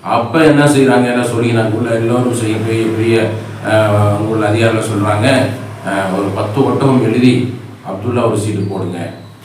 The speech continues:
அப்ப அந்த, நம்ம வந்து அந்த ஒட்டகம் வந்துன்னு சொன்னா அந்த ஒட்டகத்துல மறுத்து குர்பான் கொடுத்துடலாம்னு சொல்லி ஒரு பத்து ஒட்டகத்தை எழுதி குலுக்கி பார்த்தா அப்பவும் அப்துல்லா வருது. அப்படியே ஐம்பது எழுதுகின்றார்கள், நூறு எழுதுகின்றார்கள்.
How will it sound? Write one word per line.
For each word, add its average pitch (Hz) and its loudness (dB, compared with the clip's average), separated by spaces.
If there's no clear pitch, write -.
அப்ப - -2
அந்த, 147 4
நம்ம 120 0
வந்து 120 0
அந்த 117 -2
ஒட்டகம் 113 0
வந்துன்னு 120 0
சொன்னா 123 -2
அந்த - 0
ஒட்டகத்துல 107 -2
மறுத்து 101 0
குர்பான் 101 0
கொடுத்துடலாம்னு 85 -8
சொல்லி 135 -2
ஒரு 98 0
பத்து - -4
ஒட்டகத்தை 101 -2
எழுதி 95 -4
குலுக்கி 104 -4
பார்த்தா 104 -4
அப்பவும் 139 0
அப்துல்லா 113 0
வருது. 98 -2
அப்படியே - 0
ஐம்பது 143 6
எழுதுகின்றார்கள், 104 2
நூறு 147 6
எழுதுகின்றார்கள். 101 2